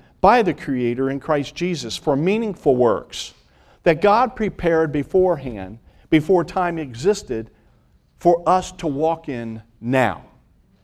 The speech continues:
So whenever you see that, that he prepared something beforehand,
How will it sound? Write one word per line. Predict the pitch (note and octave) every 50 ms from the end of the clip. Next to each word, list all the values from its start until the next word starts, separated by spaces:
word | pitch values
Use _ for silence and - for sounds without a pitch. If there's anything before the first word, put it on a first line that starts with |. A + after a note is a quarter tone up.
| _ _ _ _ _ _ _ _ _ _ _ _ _
So | - F#3+
whenever | F#3 G#3 A#3 C4+ C#4 D4
you | C4 B3
see | G3 - - A3+ A3 A3
that, | G3 G3+ G3+ G3 F#3+ - D3 D#3+
that | D#3 D3+ D#3 D#3
he | C3+ F#3 F3+ F3
prepared | F3 - E3+ D#3 - F3 E3+ D#3+ D3+
something | - F#3 F3 D#3+ D#3+ D#3 C#3+
beforehand, | C3+ C#3 B2 - E3+ E3 E3+ E3+ D#3+ E3+ E3 E3 E3 E3 -